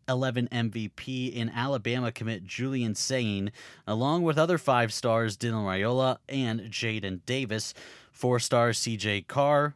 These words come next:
Will Hammond, Colin Hurley, D J Lagway, and Air Noland.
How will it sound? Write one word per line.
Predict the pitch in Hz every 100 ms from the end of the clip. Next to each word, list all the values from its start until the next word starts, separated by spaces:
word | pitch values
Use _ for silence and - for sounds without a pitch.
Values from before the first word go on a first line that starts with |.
| -
Will | 107 107 98
Hammond, | 85 165 170 160 160 -
Colin | - 131 113 101
Hurley, | 87 147 147 151 147 - _
D | 117
J | 117 113 101
Lagway, | 117 127 123 127 127 110
and | 104
Air | 107 101 90
Noland. | 90 147 156 104 101